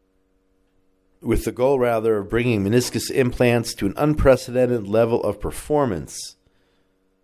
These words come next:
We're talking about custom sizing and drug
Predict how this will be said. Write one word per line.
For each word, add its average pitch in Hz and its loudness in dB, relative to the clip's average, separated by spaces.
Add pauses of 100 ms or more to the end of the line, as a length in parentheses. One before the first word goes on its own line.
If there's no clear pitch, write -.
(200)
We're 104 -2
talking 120 2
about 107 0
custom 113 -2
sizing 131 0
and 101 -4
drug 120 -2